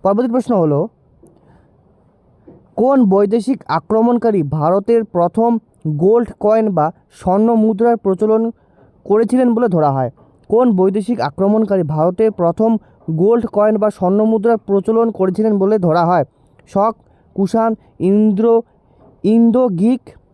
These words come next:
এবং হুন। তো কোন বৈদেশিক আক্রমণকারী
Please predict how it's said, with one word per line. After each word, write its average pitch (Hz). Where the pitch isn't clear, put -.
এবং 208
হুন। 190
তো 214
কোন 233
বৈদেশিক 196
আক্রমণকারী 190